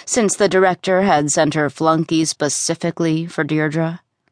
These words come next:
Somehow she knew that this was not the time for a sarcastic answer. "Reporting as ordered, Director." She put on her best superior pleasing look,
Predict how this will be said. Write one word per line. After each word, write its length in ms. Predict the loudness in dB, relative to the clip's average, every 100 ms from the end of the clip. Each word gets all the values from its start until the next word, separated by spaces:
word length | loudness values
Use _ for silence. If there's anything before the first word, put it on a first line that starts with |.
| _ _ _ _ _ _
Somehow 540 | 0 2 4 4 4
she 180 | 2 2
knew 280 | 2 4 4
that 180 | 2 2
this 200 | 0 2
was 200 | -2 2
not 240 | 2 2
the 80 | -2
time 500 | 0 2 2 2 0
for 220 | 2 2
a 80 | 2
sarcastic 720 | 2 0 0 -2 -2 -6 -2
answer. 520 | -2 -2 -4 -6 -6 -8 _ _ _ _ _ _ _ _ _ _
"Reporting 580 | 0 2 4 4 4 4
as 200 | 2 2
ordered, 420 | 4 4 4 0
Director." 640 | -2 -2 -2 -4 -4 -4 -6 _ _ _ _ _ _ _ -18
She 180 | -2 -2
put 220 | 2 4
on 160 | 6 4
her 180 | 4 4
best 400 | 4 2 0 -4
superior 840 | 0 0 0 4 6 6 6 4
pleasing 560 | 2 0 2 2 2 2
look, 320 | 2 0